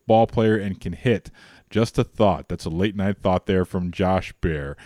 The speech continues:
Um, that's a lot to give up. But, like, first blush, that's a lot to give up for, uh, Paul DeYoung. What do you, what do you think, Herb, about that one? Again, it's, a lot of that's contingent on what relief pitcher you're giving up.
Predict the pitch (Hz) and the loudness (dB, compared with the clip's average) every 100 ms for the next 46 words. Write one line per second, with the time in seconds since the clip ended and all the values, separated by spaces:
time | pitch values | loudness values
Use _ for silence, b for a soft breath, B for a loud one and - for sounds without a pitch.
0 | b b - 95 98 98 98 196 - 220 | b b 0 2 2 0 0 0 2 4
1 | 127 127 143 - 101 110 107 107 92 107 | 6 6 4 -2 0 2 4 4 4 4
2 | 110 104 - 170 - - 117 160 - 175 | 2 2 6 4 4 4 6 6 2 -2
3 | 233 185 127 127 117 110 104 104 95 - | 2 4 4 4 0 0 2 2 0 -2
4 | 95 90 87 b b b 90 90 85 - | 0 2 0 b b b -4 -2 -2 -4
5 | - 107 98 87 95 82 82 107 120 143 | 0 0 0 -2 -2 -2 -4 -4 -4 -2
6 | 123 - - - - 78 78 165 82 - | -4 -6 -10 -12 -12 -10 -8 -6 -6 -6
7 | 82 82 78 80 107 139 110 101 98 120 | -8 -6 -8 -4 0 2 4 2 -2 -4
8 | 107 160 185 135 117 - 104 113 104 101 | -2 0 2 2 2 -2 -4 -4 -2 -2
9 | 92 90 107 90 90 101 - 107 - 110 | 0 0 0 0 -2 -2 0 -2 0 -2
10 | 92 82 95 95 85 98 - | -2 -2 -2 -2 -2 -2 -4